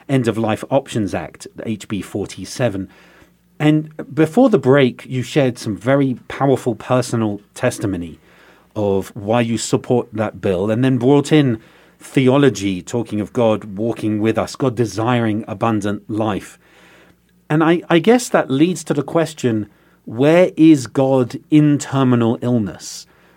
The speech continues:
Um, for the patient, for the family, m-, sometimes people will ask the question,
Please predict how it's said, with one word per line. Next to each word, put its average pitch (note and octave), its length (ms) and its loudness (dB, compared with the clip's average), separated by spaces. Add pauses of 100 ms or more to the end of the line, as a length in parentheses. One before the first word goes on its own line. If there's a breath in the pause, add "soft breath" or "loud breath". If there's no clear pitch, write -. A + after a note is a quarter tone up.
(140 soft breath)
Um, G2 380 -6 (160)
for - 200 -8
the G#2 100 -4
patient, - 760 -2 (100)
for - 180 -12
the F#2+ 140 -6
family, C3+ 760 2 (560 soft breath)
m-, D3 760 -10
sometimes E3 540 0
people C3+ 320 0
will B2 140 6
ask B2 220 4
the B2 60 -4
question, B2 360 0